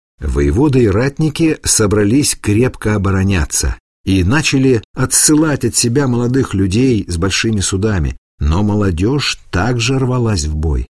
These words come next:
Она стала нарочно в такое место, где должна была встретиться с татарами,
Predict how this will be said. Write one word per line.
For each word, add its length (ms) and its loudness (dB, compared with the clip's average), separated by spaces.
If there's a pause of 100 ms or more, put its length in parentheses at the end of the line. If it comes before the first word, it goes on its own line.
(100)
Она 220 0
стала 320 0
нарочно 540 0
в 80 -6
такое 340 0
место, 540 -2
где 340 2
должна 540 0
была 240 0
встретиться 760 -2
с 100 -4
татарами, 760 -2